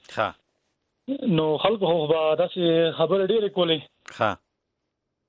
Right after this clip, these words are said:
Speaker 1: تاسو موږ سره یې دانش؟
Speaker 2: جی، بالکل.
Speaker 1: ها، خلکو به خبرې ډېرې کولې. او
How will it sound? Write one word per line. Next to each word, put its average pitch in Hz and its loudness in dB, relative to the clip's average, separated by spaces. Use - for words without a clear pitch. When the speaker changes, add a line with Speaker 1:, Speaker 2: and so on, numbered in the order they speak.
Speaker 1:
تاسو 117 -4
موږ 123 -2
سره 127 2
یې 110 2
دانش؟ 92 -8
Speaker 2:
جی، 151 0
بالکل. 147 -4
Speaker 1:
ها، 113 0
خلکو 127 0
به 110 -4
خبرې 117 -2
ډېرې 110 -4
کولې. 98 -6
او 127 4